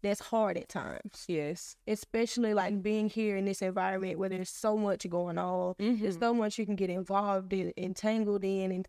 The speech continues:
Speaker 1: stuff like that.
Speaker 2: Entangled.
Speaker 1: And it's just, yeah, like, you know, we, some entanglements was in
Speaker 2: Some
Speaker 1: there too, you
Speaker 2: entanglements
Speaker 1: know.
Speaker 2: happen.
Speaker 1: They do.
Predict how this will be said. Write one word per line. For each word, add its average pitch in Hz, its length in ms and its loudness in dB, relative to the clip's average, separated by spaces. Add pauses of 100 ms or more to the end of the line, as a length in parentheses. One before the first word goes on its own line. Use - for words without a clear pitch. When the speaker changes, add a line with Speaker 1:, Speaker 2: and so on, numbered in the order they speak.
(120)
Speaker 1:
stuff - 300 0
like 185 220 -2
that. 202 260 0
Speaker 2:
Entangled. 151 640 -2
Speaker 1:
And 233 240 2
it's 233 260 0
just, 247 280 0
yeah, 220 300 4
like, 190 280 -2
you 226 240 2
know, 196 300 2 (320)
we, 214 300 4
some 233 200 0
entanglements 240 680 0
was 208 160 -2
in 196 80 -2
Speaker 2:
Some 208 180 2
Speaker 1:
there 330 120 2
too, 349 120 -4
you 339 60 2
Speaker 2:
entanglements 262 460 2
Speaker 1:
know. 208 60 4
Speaker 2:
happen. 214 520 -2 (140)
Speaker 1:
They 240 220 2
do. 285 400 2